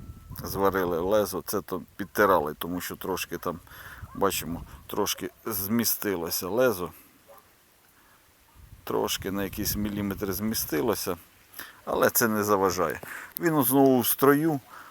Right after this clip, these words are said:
буде він різати, щось підрізати. Звісно, ми будемо шукати все одно гарний сучкоріз, тому що ось з такою наковальною мені не подобається. Хоча, я вам скажу, якщо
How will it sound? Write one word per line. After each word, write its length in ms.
буде 300
він 220
різати, 460
щось 260
підрізати. 720
Звісно, 360
ми 140
будемо 420
шукати 560
все 200
одно 380
гарний 400
сучкоріз, 560
тому 260
що 280
ось 180
з 500
такою 640
наковальною 840
мені 220
не 140
подобається. 680
Хоча, 600
я 200
вам 160
скажу, 420
якщо 400